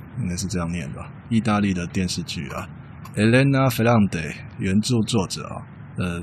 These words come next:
等一下解释一下，它蛮特别的。R A I、H B O共同制播，Margherita Mazzucco、Gaia Glass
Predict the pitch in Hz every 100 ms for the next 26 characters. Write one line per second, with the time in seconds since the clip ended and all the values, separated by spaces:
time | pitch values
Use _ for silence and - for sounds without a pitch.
0 | 82 - 87 104 92 76 80 92 73 -
1 | 78 - - 110 110 92 92 104 85 -
2 | - - - - - - - - - -
3 | 113 135 143 139 139 131 - - 131 139
4 | - 110 107 107 - - 110 98 87 90
5 | 95 - 82 82 - - - - - 113
6 | 117 135 139 135 123 113 123 120 87 78
7 | - - - 127 139 139 139 117 117 98
8 | -